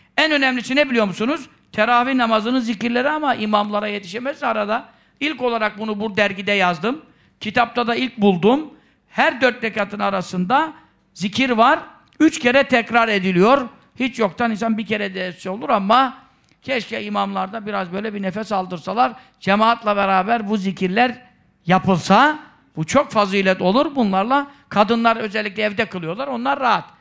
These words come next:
İmama yetişme derdi yok. Onlar rahatlıkla amel ederler. Çok güzel ilimler sonunda da bulursunuz.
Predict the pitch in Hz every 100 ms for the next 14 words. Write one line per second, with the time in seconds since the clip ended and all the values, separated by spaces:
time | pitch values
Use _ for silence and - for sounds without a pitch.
0 | _ 214 214 196 185 185 170 170 185 170
1 | 156 277 254 - - _ _ _ _ -
2 | 226 190 240 214 196 202 190 196 185 170
3 | 160 156 170 269 302 - _ _ _ -
4 | 302 262 233 220 294 233 233 226 269 226
5 | 240 226 214 208 262 233 240 240 - 180
6 | 240 277